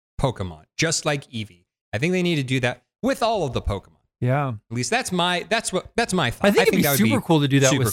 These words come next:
Speaker 2: stones, like a rune or something. Like, you could just swap out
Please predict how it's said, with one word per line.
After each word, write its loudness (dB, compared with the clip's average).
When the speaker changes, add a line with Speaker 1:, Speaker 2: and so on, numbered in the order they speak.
Speaker 2:
stones, 0
like -8
a -12
rune 0
or -4
something. -6
Like, -4
you 0
could 2
just -4
swap 0
out 0